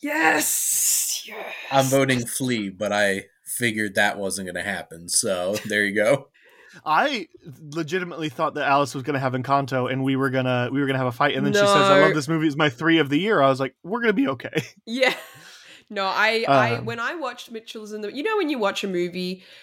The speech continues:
Speaker 1: especially when you don't go in and expect anything, I remember being like, "Oh, it's on Netflix." I, it was one of my nights where I had it, the house to myself.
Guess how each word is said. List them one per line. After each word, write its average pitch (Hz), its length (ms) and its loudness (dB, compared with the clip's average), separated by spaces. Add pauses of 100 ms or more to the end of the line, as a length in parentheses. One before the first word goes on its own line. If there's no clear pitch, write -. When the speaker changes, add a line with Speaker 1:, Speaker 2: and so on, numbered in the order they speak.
(140)
Speaker 1:
especially 240 440 0
when 285 140 0
you 247 140 0
don't 196 260 2
go 196 220 2
in 180 220 -2
and 175 240 -6
expect - 420 -8 (100)
anything, 202 600 -4
I 226 400 2
remember 202 560 -2 (120)
being 190 200 -2
like, 185 260 -2
"Oh, 226 160 4
it's 202 160 0
on 190 160 -2
Netflix." 180 720 -4
I, 160 160 0
it 208 60 2
was 196 180 0
one 196 160 2
of 202 40 0
my 185 160 2
nights 180 460 0
where 175 120 2
I 170 60 4
had 175 200 -2
it, 170 80 -8 (100)
the 175 140 -2
house 170 240 0
to - 80 -8
myself. 170 600 0